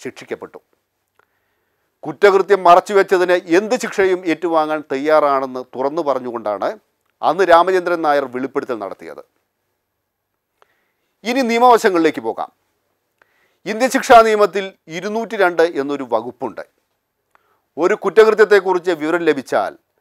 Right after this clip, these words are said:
അത് ബന്ധപ്പെട്ടവരെ അറിയിക്കുന്നതിൽ ബോധപൂർവമായ വീഴ്ച വരുത്തുന്നവർക്ക് ഇരുന്നൂറ്റി രണ്ടാം വകുപ്പ് പ്രകാരം ആറ് മാസം വരെ തടവ് ശിക്ഷ നൽകണം. സെൻകുമാർ അങ്ങിപ്പോൾ ഒരു കുറ്റവാളിയാണ്.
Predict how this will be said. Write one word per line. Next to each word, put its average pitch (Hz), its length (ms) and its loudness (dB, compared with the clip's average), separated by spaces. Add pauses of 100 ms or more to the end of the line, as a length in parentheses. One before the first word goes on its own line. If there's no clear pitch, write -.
(360)
അത് 160 100 0 (120)
ബന്ധപ്പെട്ടവരെ 175 880 4 (180)
അറിയിക്കുന്നതിൽ 151 680 -2 (260)
ബോധപൂർവമായ 156 880 2 (140)
വീഴ്ച 143 280 -8
വരുത്തുന്നവർക്ക് 127 600 -4 (840)
ഇരുന്നൂറ്റി 214 420 -6
രണ്ടാം 190 280 4
വകുപ്പ് 170 260 4
പ്രകാരം 135 380 0 (520)
ആറ് 160 220 2 (120)
മാസം 135 300 -4 (100)
വരെ 113 180 -4 (220)
തടവ് 113 300 -6
ശിക്ഷ - 140 -20 (100)
നൽകണം. 78 300 -20 (1300)
സെൻകുമാർ 175 460 4 (200)
അങ്ങിപ്പോൾ 156 400 -6 (120)
ഒരു 127 140 -12
കുറ്റവാളിയാണ്. 104 640 -6